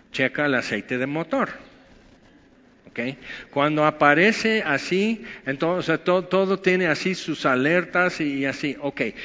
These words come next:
bueno, entonces, pero dice que una de mis llantas le acabo de llenar. No, eso, ¿cómo lo sabe?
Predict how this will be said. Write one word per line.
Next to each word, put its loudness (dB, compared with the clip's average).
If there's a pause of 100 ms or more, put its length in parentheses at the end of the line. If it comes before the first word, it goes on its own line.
(180)
bueno, 0
entonces, -2
pero 2
dice 2
que 0
una 0
de 0
mis -4
llantas 0
le 4
acabo 0
de 0
llenar. -2 (200)
No, -2
eso, -2
¿cómo 0
lo 2
sabe? -2